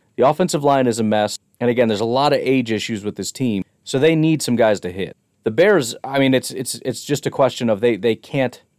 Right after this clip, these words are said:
I mean, obviously, if these guys don't hit, if the quarterback is bad, if the tackle is bad, they're in massive trouble. But it's beyond that. Even if they hit, they might be in trouble.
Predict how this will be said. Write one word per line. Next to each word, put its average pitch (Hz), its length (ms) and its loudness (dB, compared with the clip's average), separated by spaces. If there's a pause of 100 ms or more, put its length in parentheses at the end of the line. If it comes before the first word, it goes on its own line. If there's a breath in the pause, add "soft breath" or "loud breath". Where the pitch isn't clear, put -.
I - 20 -8
mean, 117 100 0
obviously, 131 420 2
if - 80 -4
these 113 160 -2
guys 110 180 4
don't 98 180 0
hit, 143 180 4
if 107 120 -4
the 104 120 -6
quarterback 117 520 2
is 104 80 -4
bad, 110 240 0
if 95 60 -6
the 104 80 -8
tackle 123 340 0
is 92 60 -4
bad, 98 260 0
they're 107 180 2
in 90 140 -6
massive 110 720 -2
trouble. 80 420 -6 (160)
But 123 180 4
it's 117 160 0
beyond 123 400 2
that. 92 140 -4
Even 147 200 2
if 117 120 -2
they 98 140 0
hit, 127 260 0
they 107 120 0
might 101 200 0
be 95 100 -8
in 85 80 -8
trouble. 80 380 -8